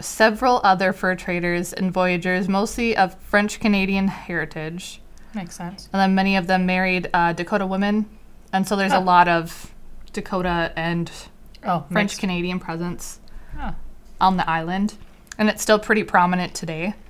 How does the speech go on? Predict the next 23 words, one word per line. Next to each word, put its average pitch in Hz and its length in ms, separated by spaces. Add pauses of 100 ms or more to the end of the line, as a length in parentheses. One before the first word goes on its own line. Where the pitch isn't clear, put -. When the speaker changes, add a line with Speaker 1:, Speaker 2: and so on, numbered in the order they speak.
(1900)
Speaker 1:
And 208 100
I 190 120
think 233 180
they 214 140
have 190 580 (1400)
a 208 60
na-, 196 320
uh, 175 280 (440)
not 208 160
a - 20
national 165 420
park, - 420 (320)
a 208 80
nature 208 320
park, - 420 (400)
I 185 80
think 185 200
is 175 120
what 185 120
they 170 100
have. 170 180 (160)
Speaker 2:
State - 20
park? 330 280